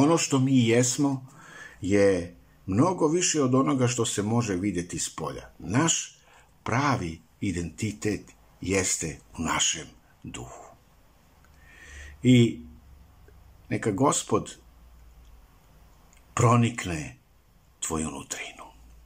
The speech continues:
Ah, on želi da se nastani u tvojoj nutrini, u tvome duhu.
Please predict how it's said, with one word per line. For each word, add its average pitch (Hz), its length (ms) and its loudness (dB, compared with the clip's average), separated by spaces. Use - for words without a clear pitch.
Ah, 101 200 -10
on 120 220 -4
želi 107 360 -6
da 90 140 -6
se 80 300 -8
nastani - 720 -4
u - 140 -20
tvojoj - 280 -10
nutrini, - 520 -14
u 90 120 -12
tvome 85 400 -8
duhu. - 420 -16